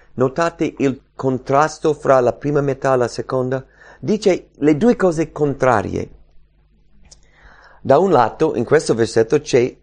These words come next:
i pensieri dei giusti. Cioè, un uomo giusto ha pensieri giusti. Un uomo giusto ha pensieri giusti, pensieri buoni,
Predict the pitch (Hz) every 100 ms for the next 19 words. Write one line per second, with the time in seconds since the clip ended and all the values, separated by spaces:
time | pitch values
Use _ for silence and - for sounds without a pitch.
0 | _ 143 143 160 156 147 175 180 180 135
1 | 151 127 127 117 - - 104 - _ _
2 | _ _ _ _ _ _ _ _ - 185
3 | - - 170 170 214 247 220 147 185 175
4 | - - 104 135 _ _ _ _ _ -
5 | 160 175 151 - 202 151 104 _ - 117
6 | - - 101 - _ _ _ _ _ _
7 | _ - 120 131 143 117 110 110 131 -
8 | - - 98 - 156 101 101 95 - -
9 | _ _ - 143 131 143 135 123 139 185
10 | 123